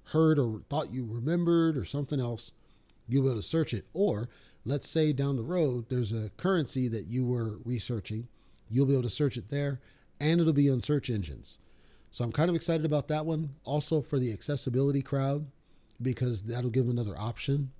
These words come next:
for older episodes that they missed, where it's not on YouTube,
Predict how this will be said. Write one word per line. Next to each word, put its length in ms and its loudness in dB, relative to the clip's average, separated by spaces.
for 340 -4
older 360 2
episodes 500 -2
that 140 -8
they 140 -6
missed, 540 -2
where 260 0
it's 160 -4
not 140 -2
on 180 -2
YouTube, 520 0